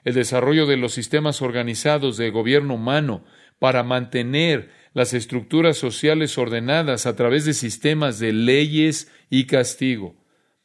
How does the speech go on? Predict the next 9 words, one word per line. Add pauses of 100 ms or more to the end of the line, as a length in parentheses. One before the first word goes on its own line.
(180)
En
Génesis
encuentra
usted
el
origen
de
la
cultura.